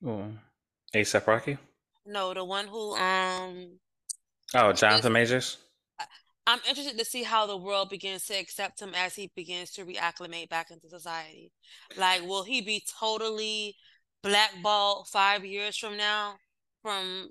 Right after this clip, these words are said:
Speaker 2: from roles and et cetera? Or will he be forgot-, forgiven because A, it was against a white woman, and B, he was found guilty on one of those
Speaker 1: Oh,
Speaker 2: charges?
Speaker 1: no. When you, when you black, you are automatically criminalized for the rest of your life.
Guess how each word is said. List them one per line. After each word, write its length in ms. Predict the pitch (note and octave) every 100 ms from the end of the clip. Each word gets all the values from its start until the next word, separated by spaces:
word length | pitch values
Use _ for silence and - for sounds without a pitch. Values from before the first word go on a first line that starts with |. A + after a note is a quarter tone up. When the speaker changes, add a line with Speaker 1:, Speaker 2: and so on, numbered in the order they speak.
| - -
Speaker 2:
from 240 | G3 F#3+
roles 480 | G#3 G#3+ G#3+ G#3+ G3+
and 100 | G3+
et 80 | -
cetera? 480 | A3+ A3+ A#3 A#3 A3+ _ _ _
Or 200 | G#3 G3
will 180 | F#3 G#3+
he 160 | A3 G3
be 120 | G3
forgot-, 440 | F#3+ F3+ G3 F#3
forgiven 640 | - G3+ F#3+ C4+ G#3 F3+ E3+ _ _ _ _ -
because 380 | G#3+ A3+ G#3 F#3+ G3+
A, 180 | G#3
it 80 | A3
was 120 | G#3
against 280 | G#3 F#3+ G3
a 60 | A#3
white 260 | F#3 F3+ F3+
woman, 360 | F3+ F#3 G3+ G#3 - - _
and 200 | A3 G#3+
B, 180 | G#3 G3+
he 120 | A3
was 180 | F#3+ -
found 300 | F3+ E3 E3+
guilty 360 | F#3+ F3+ E3+
on 120 | E3+ E3
one 120 | D#3+
of 60 | D#3+
those 180 | D#3+ -
Speaker 1:
Oh, 40 | E3
Speaker 2:
charges? 420 | D3+ - A#2 C3
Speaker 1:
no. 360 | G#2 F#2 F2+ - _
When 120 | G#2 A#2+
you, 180 | C#3+
when 120 | C#3 C3+
you 120 | C#3
black, 420 | B2 B2 A#2+ -
you 140 | B2+
are 140 | G#2 F#2+
automatically 800 | - F#2+ G2 F#2+ F#2 F#2 - F2+
criminalized 580 | - F2 E2+ E2+ E2+ -
for 60 |
the 60 | F2
rest 220 | F2 -
of 40 |
your 80 | F#2+
life. 420 | F2 E2 D#2+ -